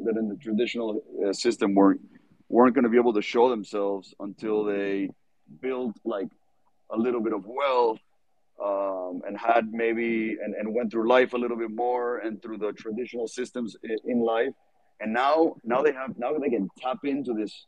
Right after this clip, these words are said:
global power, and it's crazy the stuff we're seeing. I mean, we, we, I, I'm, I'm, I'm seeing some, some kids, uh, you know, like, uh, many examples of,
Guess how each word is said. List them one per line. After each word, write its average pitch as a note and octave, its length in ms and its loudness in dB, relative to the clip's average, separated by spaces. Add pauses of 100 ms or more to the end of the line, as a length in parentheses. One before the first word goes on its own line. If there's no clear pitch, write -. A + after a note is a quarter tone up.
(540)
global C3 480 2
power, A#2+ 380 4
and G2 140 -10
it's - 140 -14
crazy C#3+ 440 -6
the G2+ 80 -10
stuff C3+ 220 -10
we're G#2+ 100 -10
seeing. D#3+ 240 -8
I F#2 40 -4
mean, G#2 200 -4
we, A#2 240 -8
we, B2 160 -8
I, A#2 180 0
I'm, B2 200 -2
I'm, A#2+ 140 -4 (260)
I'm A2+ 120 -6
seeing D#3+ 200 -2
some, A2+ 240 0 (420)
some - 280 -4
kids, C#3+ 500 4
uh, F#2+ 800 2
you - 180 -6
know, F2+ 180 -4
like, F2+ 240 -4 (300)
uh, - 300 -4 (300)
many C3 260 8
examples G#2 420 6
of, F2+ 120 -4